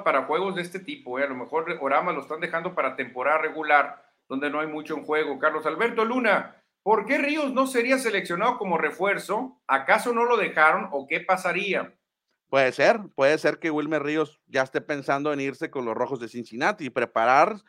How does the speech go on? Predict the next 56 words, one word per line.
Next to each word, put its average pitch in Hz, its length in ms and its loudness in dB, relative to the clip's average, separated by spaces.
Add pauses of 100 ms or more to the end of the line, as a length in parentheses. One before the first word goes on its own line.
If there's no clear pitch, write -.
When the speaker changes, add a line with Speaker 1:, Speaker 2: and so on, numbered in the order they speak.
(140)
Speaker 2:
agarrar 120 300 2
unas 151 180 -2
pequeñas 147 380 -8
vacaciones 170 760 -4 (300)
e 117 140 -6
irse 127 340 -4
con 123 120 -4
los 110 80 -2
Rojos 117 220 -6
de 123 80 -10
Cincinnati. 147 640 -12
Ya 156 100 6
no 202 120 4
tiene 190 240 2
Speaker 1:
Aunque 170 100 -6
Speaker 2:
que 180 40 4
demostrar 147 380 -2
nada, 156 280 2
pues. 107 200 -12 (360)
Speaker 1:
aunque 160 240 -4
mucha 196 240 -2
gente 247 240 -2
lo 233 100 0
está 214 460 4 (100)
poniendo 175 400 -6
ya 208 160 2
en 214 80 -2
el 190 100 -6
Clásico 175 380 -2
Mundial 131 480 0
con 131 140 -6
México, 196 440 -6
¿eh? 320 120 -10 (480)
Speaker 2:
Pues, 107 340 -4
y 113 220 -8
ya 120 120 6
lo 156 100 6
habíamos 165 280 4
comentado 135 460 2
que 147 80 0
a - 20 2
lo 120 80 0
mejor 117 220 -4
y 151 40 -2
no 139 120 0
le 131 100 -4
conviene. 180 460 -2 (340)
Speaker 1:
No, 170 320 0
yo 139 100 -6
creo 170 140 -6
que 165 100 -6
sería 139 220 -2
mejor 151 300 -4
irse 160 180 -4
a 147 60 -2
Cincinnati. 165 1040 -2